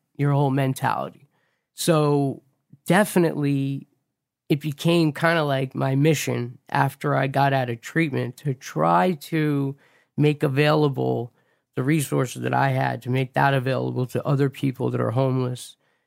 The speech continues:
and that don't have insurance. In this country, if you have some good insurance, you're pretty, you're okay w-, if you wanna get into some treatment. That's not a problem at all.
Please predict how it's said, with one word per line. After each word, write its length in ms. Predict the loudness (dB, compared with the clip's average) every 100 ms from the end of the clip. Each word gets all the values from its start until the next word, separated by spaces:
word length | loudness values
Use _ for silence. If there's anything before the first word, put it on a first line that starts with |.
| _ _
and 100 | -4
that 100 | -2 0
don't 200 | 0 0
have 180 | 0 -2
insurance. 500 | -4 -4 -4 -4 0
In 100 | 4
this 180 | 4 2
country, 540 | 0 0 0 0 -2 -2
if 240 | -4 -2
you 100 | 2
have 240 | 2 2 -2 _
some 300 | -2 0 0
good 200 | 0 2
insurance, 600 | 2 0 0 2 0 -2
you're 140 | -2 -2
pretty, 420 | -2 -4 -2 -6 -12
you're 260 | -4 0 4 2
okay 320 | 2 0 0
w-, 180 | -2 -8
if 120 | -2
you 100 | 0
wanna 200 | 2 0
get 180 | -2 -2
into 240 | -2 -4
some 160 | -8 -8
treatment. 380 | -4 -6 -6 -18 _ _
That's 300 | -4 -4 -2
not 180 | -2 -2
a 40 | -4
problem 340 | -10 -6 -4
at 60 | -6
all. 220 | -10